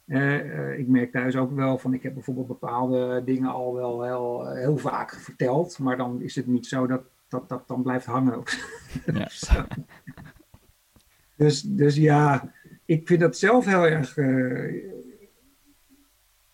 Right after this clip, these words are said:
Speaker 1: leuk om dan en te kijken van, ja, eh, weet je, dat is dus daarom en dan onthoud ik het ook beter. En Eke is het er ook helemaal mee eens, dus die heeft ook echt als, die, die,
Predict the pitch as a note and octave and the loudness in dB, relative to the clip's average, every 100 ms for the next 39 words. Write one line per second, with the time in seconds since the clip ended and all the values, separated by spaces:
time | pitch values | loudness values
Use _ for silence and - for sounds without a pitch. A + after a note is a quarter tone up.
0 | _ _ - C3+ G3 B3 - C#3+ C#3 - | _ _ -2 2 2 0 -2 0 0 0
1 | C#3+ D3 - - D3 C#3 D3 E3+ D3+ D#3+ | -2 -4 -6 2 2 4 2 0 -2 -6
2 | F#3 - - F#3 F3 E3+ E3 D3+ D3 C#3 | -8 -10 -10 -10 -8 -8 -6 -6 -6 -6
3 | C3+ D3+ C#3 C3+ C#3+ D3 B2+ D#3 E3 F3+ | -2 0 0 0 0 0 2 2 2 -2
4 | D#3+ D#3+ E3 D3 D3+ - D#3 G3+ A2+ - | -2 0 0 0 -4 2 2 2 -2 -4
5 | C3+ D3 D#3+ D3+ F3 D#3+ E3+ D3 F#3+ A3+ | -4 -2 0 0 0 -2 -4 -4 -6 -6
6 | D3+ - C#3+ C#3 C3+ E3 D#3 D#3+ D#3 C#3 | -8 -8 -6 -6 -4 -6 -6 -8 -10 -10
7 | D3+ D#3 - G3+ D#3 D3+ D#3 D#3 | -14 -14 -14 -12 -12 -10 -6 -6